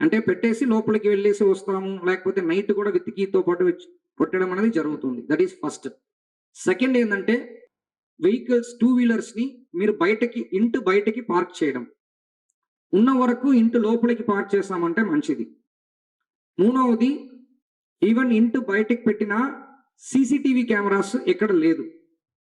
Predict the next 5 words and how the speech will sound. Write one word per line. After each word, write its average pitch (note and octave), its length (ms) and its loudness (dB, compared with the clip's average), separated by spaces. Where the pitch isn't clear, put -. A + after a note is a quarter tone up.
ఫోర్త్, B3 840 -2
నేను F#3+ 300 0
దీని G#3 160 2
ముందు A#3 180 4
కూడా A#3+ 220 0